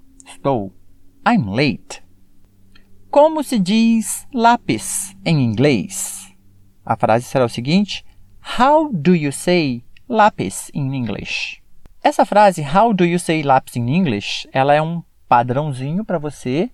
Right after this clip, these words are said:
quando for conversar com seu professor, quiser saber alguma coisa, uma curiosidade, você vai perguntar em inglês. Por exemplo, você quer saber como que se diz volante? Aí você fala, "How do you say volante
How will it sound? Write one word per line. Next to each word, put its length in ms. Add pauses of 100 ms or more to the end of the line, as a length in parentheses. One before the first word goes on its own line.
(540)
quando 160
for 180
conversar 400
com 80
seu 100
professor, 680
quiser 220
saber 340
alguma 320
coisa, 340
uma 320
curiosidade, 720
você 100
vai 100
perguntar 340
em 80
inglês. 640 (360)
Por 140
exemplo, 600
você 160
quer 120
saber 300
como 280
que 120
se 140
diz 360
volante? 640 (880)
Aí 160
você 240
fala, 380 (200)
"How 200
do 100
you 160
say 400 (420)
volante 760